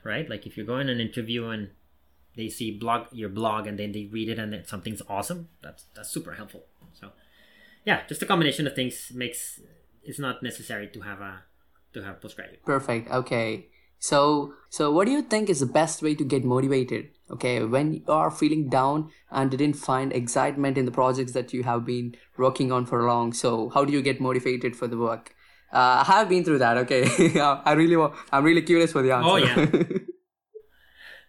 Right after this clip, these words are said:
Speaker 1: Yeah, I've been through that many <laughs> times. Um,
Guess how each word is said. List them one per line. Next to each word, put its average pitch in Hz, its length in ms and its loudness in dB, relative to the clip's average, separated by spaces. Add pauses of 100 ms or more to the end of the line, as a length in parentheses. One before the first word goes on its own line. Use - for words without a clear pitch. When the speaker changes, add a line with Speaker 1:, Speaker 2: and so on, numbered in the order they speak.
(460)
Speaker 1:
Yeah, 151 380 6
I've 139 100 -4
been 151 140 -2
through 147 180 -4
that 139 220 2
many 120 460 2
<laughs> 117 100 -6
times. 113 220 -8 (540)
Um, 131 520 -2